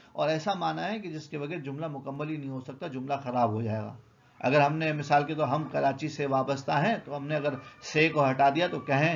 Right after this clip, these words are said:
हम कराची वाबस्ता हैं, कोई माना ही निकल के आ रहा है, यानी कि जुमले का माना भी बिगड़ रहा है इसकी ना होने की वजह से। या आपने जो है हम कराची से वाबस्ता है हटा दिया, हर्फ है लेकिन हट गया, तो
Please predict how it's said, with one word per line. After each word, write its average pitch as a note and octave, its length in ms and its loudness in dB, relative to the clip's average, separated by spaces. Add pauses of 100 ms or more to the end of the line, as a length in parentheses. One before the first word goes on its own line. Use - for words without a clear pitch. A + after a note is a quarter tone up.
हम D3+ 220 -2
कराची C#3 560 0 (260)
वाबस्ता B2+ 480 4
हैं, D#3 300 -2 (520)
कोई B2 100 -4
माना A#2+ 260 4
ही F3 120 0
निकल D#3 260 -2
के D3 80 -4
आ C#3+ 120 6
रहा C#3 120 6
है, D3+ 160 -2 (200)
यानी C#3+ 120 -2
कि D#3+ 100 0
जुमले F3 280 4
का F3+ 100 4
माना D3+ 200 4
भी C#3+ 120 2
बिगड़ B2 200 2
रहा A#2+ 160 4
है A#2 60 2
इसकी B2+ 380 -4
ना A#2+ 160 0
होने A2+ 260 0
की A2+ 140 -8
वजह G#2+ 280 -6
से। - 180 -14 (720)
या E3 220 8
आपने F#3 260 4
जो G3 120 2
है G3+ 140 6
हम F3 240 -2
कराची E3+ 460 0
से F3 200 -8
वाबस्ता C3 500 -4 (340)
है B2+ 220 0
हटा A#2 260 -4
दिया, B2+ 220 -8 (340)
हर्फ A#3+ 280 2
है D3+ 400 -8 (500)
लेकिन C3 220 -4
हट D3+ 140 2
गया, E3+ 160 0
तो D3 600 -6